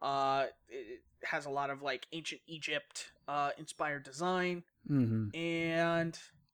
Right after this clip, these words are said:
Speaker 1: yeah, so
Speaker 2: Interesting. Yeah.
Speaker 1: sounds interesting.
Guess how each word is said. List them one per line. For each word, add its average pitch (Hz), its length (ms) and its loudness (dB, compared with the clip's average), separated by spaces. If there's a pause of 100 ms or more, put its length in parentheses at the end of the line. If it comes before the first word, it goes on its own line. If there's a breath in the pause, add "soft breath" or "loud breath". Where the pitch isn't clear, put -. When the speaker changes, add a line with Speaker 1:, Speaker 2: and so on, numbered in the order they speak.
(120)
Speaker 1:
yeah, 202 240 6 (160)
so 151 680 0
Speaker 2:
Interesting. 131 520 6
Yeah. 139 160 12
Speaker 1:
sounds 117 240 12
interesting. 110 520 2